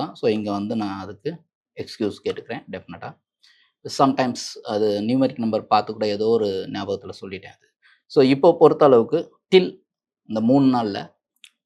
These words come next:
ஒன் and த்ரீ ரெண்டு நாள் கவர்மெண்ட் ஹாலிடே செகண்ட்ன்றதால ஒன் and த்ரீல எஃப் ஐ சோல் பொசிஷன் வந்து minus three thousand one hundred and eighty-eight point fifty seven crore. டி ஐ ஐ பாட் பார்த்தீங்கன்னா plus three thousand four hundred and five point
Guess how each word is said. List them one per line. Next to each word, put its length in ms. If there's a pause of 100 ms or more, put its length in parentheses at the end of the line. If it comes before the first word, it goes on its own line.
(600)
ஒன் 160
and 180
த்ரீ 100 (200)
ரெண்டு 220
நாள் 140 (380)
கவர்மெண்ட் 360
ஹாலிடே 300
செகண்ட்ன்றதால 680 (120)
ஒன் 120
and 160
த்ரீல 240 (120)
எஃப் 180
ஐ 40 (140)
சோல் 260
பொசிஷன் 440
வந்து 180 (760)
minus 360
three 120 (100)
thousand 280 (120)
one 160
hundred 260
and 80 (140)
eighty-eight 380 (100)
point 260
fifty 260
seven 160 (140)
crore. 200 (540)
டி 80 (100)
ஐ 40 (100)
ஐ 60 (160)
பாட் 180 (100)
பார்த்தீங்கன்னா 380 (1040)
plus 200 (140)
three 240
thousand 260 (100)
four 180
hundred 260
and 80 (100)
five 160 (120)
point 200